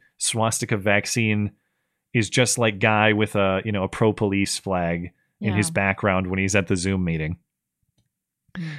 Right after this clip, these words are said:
Speaker 1: But she said, combined with the tacit approval of, of, uh,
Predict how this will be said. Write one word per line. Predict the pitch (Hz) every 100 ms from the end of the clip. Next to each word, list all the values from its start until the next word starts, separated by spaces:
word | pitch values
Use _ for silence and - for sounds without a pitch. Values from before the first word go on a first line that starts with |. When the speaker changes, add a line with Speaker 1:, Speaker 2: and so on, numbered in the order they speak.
| -
Speaker 1:
But | 143
she | -
said, | 165 175 143
combined | 170 151 190 214
with | 180
the |
tacit | 160 - 156 170 170 147
approval | - - 151 120 104 101
of, | 107 107 98 90 _ _ _ _ _ _ -
of, | 104 98 98 92 - _ _ _ _ _ _ -
uh, | 95 87 85 85 80